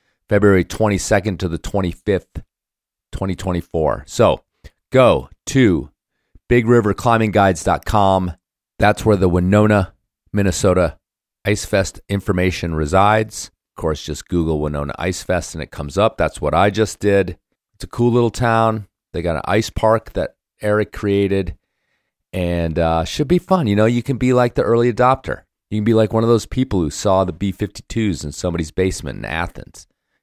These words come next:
You know what I'm saying? Before it all went down. You were there in the front row of the basement getting spit on by Fred. Go to the first one. I'm not doing that. It's like when they come out with the first model of a car. You don't wanna buy that one. You wanna buy, like,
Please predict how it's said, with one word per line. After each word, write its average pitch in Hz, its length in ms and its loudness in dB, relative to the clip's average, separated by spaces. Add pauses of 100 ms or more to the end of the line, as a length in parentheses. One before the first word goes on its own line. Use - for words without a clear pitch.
You 87 60 -8
know 85 80 -2
what 85 60 -2
I'm 82 60 -6
saying? 101 420 -2 (400)
Before - 680 0 (100)
it 90 140 -4
all 87 220 2
went 82 180 -4
down. 76 400 -6 (220)
You 110 120 0
were 104 120 2
there 90 400 2
in 85 120 -6
the 82 80 -4
front - 340 -2
row 98 180 4
of 87 80 2
the 82 80 -2
basement 85 460 -2
getting 80 200 -6
spit 92 340 0
on 78 160 0
by 76 140 -2
Fred. 73 560 -4 (200)
Go 98 120 2
to 101 80 2
the 85 60 -4
first - 340 -4
one. 60 240 -10 (560)
I'm 107 120 -2
not 110 180 2
doing 90 240 2
that. 69 220 -8 (160)
It's - 100 -6
like 98 100 2
when 98 120 0
they 92 60 0
come 101 140 -2
out 92 100 4
with 85 100 2
the 76 60 -8
first - 260 0
model 85 200 2
of 69 60 -2
a 67 60 -4
car. 82 340 0
You 85 100 2
don't 104 160 2
wanna 127 140 2
buy 82 320 0
that 65 180 -2
one. 73 140 -4
You 76 100 -4
wanna 78 260 0 (140)
buy, 80 220 2
like, 71 340 -4